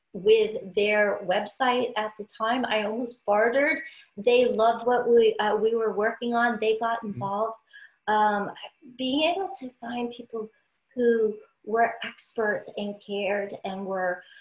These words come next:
Speaker 1: uh, uh, about what you were, uh, working on, uh, made the difference to, to get them inspired, engaged. Yes, equity in the beginning, uh,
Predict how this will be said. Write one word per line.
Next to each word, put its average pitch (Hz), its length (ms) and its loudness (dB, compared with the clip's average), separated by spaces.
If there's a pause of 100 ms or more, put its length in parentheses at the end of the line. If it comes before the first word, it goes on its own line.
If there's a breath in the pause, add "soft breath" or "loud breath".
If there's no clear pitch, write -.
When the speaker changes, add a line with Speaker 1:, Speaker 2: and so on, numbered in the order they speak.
(200 loud breath)
Speaker 1:
uh, 190 340 -2
uh, 190 280 2 (320)
about 214 280 -2
what - 240 -6
you 196 220 -8
were, 180 380 -4 (340)
uh, 180 220 -10 (100)
working 208 420 -6
on, 185 380 -6 (420)
uh, 185 340 -14 (220)
made 294 360 0
the 247 160 2
difference - 880 -10
to, 190 520 -4
to - 300 -10
get 240 160 -6 (100)
them 185 220 -2
inspired, 180 720 -4
engaged. 175 520 -10 (680 soft breath)
Yes, 202 420 -4 (220)
equity 240 680 0 (280)
in 220 180 -4
the 208 260 -4
beginning, 220 680 -4
uh, 202 220 -8